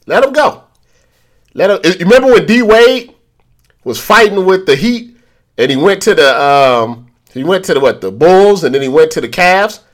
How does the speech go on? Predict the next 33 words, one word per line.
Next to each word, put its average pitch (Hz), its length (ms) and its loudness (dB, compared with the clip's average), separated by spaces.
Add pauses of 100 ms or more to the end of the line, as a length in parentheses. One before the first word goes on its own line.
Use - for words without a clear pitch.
(180)
and 120 80 -6
he 123 60 -6
was 113 120 -10
trash? 208 540 0 (1500)
Sometimes 214 380 0
you 190 80 0
should 170 120 -10
just 165 180 -2
stay 185 240 0
where 175 160 4
you 180 140 0
at. - 280 -2 (1700)
According 214 320 0
to 180 120 2
this - 140 -2
report, 131 360 -2
it 135 60 -4
says 120 520 0 (340)
Tom 170 300 0
Brady 165 260 2
and 117 140 -2
Bill 156 200 2
Belichick 151 460 -2
had 131 140 -6
a 113 60 -8
conversation 135 760 -6
on 113 140 -6
Tuesday, 127 600 -8
but 110 220 -6
it 113 80 -8
didn't 143 220 -4
go 147 160 -2
well. 202 360 -6